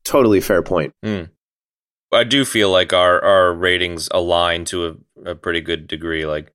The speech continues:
Speaker 2: you know, I think maybe I'm firmly in the "it was a good movie" camp, whereas you guys might be more edging into the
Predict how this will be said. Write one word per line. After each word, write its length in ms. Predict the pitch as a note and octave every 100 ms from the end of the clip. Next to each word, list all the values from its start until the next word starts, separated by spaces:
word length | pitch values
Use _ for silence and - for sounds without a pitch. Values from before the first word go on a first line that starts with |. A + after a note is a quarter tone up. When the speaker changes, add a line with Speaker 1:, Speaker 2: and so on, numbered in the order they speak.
| _
Speaker 2:
you 160 | F#2
know, 280 | D#2+ D#2 D#2 -
I 120 | G#2
think 200 | G#2 F2
maybe 460 | F#2+ F#2+ F2+ F2 - -
I'm 320 | G#2 G#2 G2
firmly 420 | - G2 F#2+ F#2+
in 100 | F#2
the 140 | F2+ F2
"it 180 | G2
was 200 | D2+ F#2+
a 80 | F2+
good 240 | E2 F#2 E2+
movie" 260 | F2+ F2+
camp, 400 | E2 F2 E2 D#2+
whereas 260 | F2 E2 D#2+
you 100 | E2+
guys 220 | E2 D#2+
might 160 | E2+ D#2+
be 120 | E2
more 340 | D#2+ D#2+ D#2+
edging 320 | F2 E2+ E2+
into 300 | D#2+ E2 F2
the 240 | D#2+ D#2